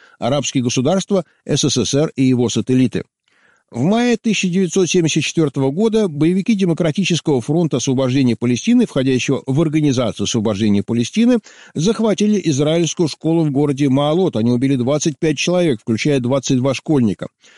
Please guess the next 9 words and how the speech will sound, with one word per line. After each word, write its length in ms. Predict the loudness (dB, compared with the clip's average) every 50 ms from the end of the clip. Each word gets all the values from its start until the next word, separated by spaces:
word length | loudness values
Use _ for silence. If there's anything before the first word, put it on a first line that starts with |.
| -20 -14 -6
В 120 | -2 -2
октябре 440 | 0 0 0 -2 0 2 2 2 2
Лига 320 | 2 2 0 2 2 0 2
арабских 420 | 2 0 -2 -2 -2 -2 -2 -2
государств 440 | -2 -2 0 0 0 -2 -2 -6 _
признала 600 | 0 0 2 2 2 2 2 2 2 0 -2 -4 -6 _
Организацию 640 | -6 -4 -2 0 0 2 2 2 2 0 -2 -2 -4
освобождения 540 | -4 -2 -2 0 0 0 0 2 2 2 2
Палестины 520 | 0 -2 -2 -2 0 2 2 2 2 0